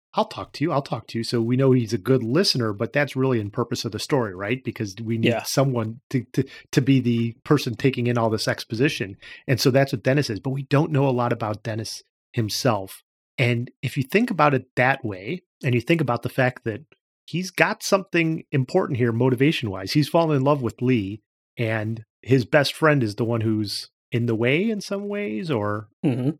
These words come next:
Speaker 1: potential barrier to him having a full relationship, maybe he's got another motivation here that we're not sharing about. And that might be me reading way too far into the book.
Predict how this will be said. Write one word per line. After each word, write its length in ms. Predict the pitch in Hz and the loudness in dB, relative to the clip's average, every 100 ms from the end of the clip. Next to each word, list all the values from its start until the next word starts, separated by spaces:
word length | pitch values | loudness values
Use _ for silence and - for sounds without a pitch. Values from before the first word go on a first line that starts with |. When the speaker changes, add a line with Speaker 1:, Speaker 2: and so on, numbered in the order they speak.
| _ - | _ -12
Speaker 1:
potential 460 | - - 147 151 113 | -4 2 2 2 0
barrier 500 | 123 113 131 165 156 | 0 2 4 2 0
to 140 | - | -4
him 160 | 101 120 | -2 0
having 260 | 123 123 | 0 0
a 60 | 110 | -2
full 220 | - 135 | 0 2
relationship, 720 | 117 113 123 156 147 185 180 - _ _ | 2 0 -2 -2 -4 -2 -2 -6 _ _
maybe 320 | 120 131 170 | 0 0 2
he's 160 | 180 160 | -2 -2
got 180 | 160 151 | 0 2
another 280 | 147 143 127 | 2 2 2
motivation 580 | 127 120 117 123 - | 2 2 2 0 -4
here 140 | 104 104 | -6 -6
that 240 | 101 104 _ _ _ _ 113 | -6 -12 _ _ _ _ -8
we're 120 | 107 | -4
not 180 | 110 - | -6 -6
sharing 260 | 120 101 | -6 -6
about. 220 | 92 98 | -8 -10
And 100 | 107 | -4
that 220 | 143 156 139 | -2 -2 0
might 200 | 120 117 | 0 0
be 180 | 104 - _ _ | -4 -6 _ _
me 300 | 123 117 135 | -6 0 2
reading 380 | 120 127 117 98 | 4 2 2 -2
way 260 | 104 110 117 | -2 0 0
too 220 | - 127 | 0 -4
far 280 | - 117 117 | 0 0 0
into 180 | 110 107 | -2 -6
the 100 | 95 | -6
book. 400 | 110 131 - | -4 -4 -8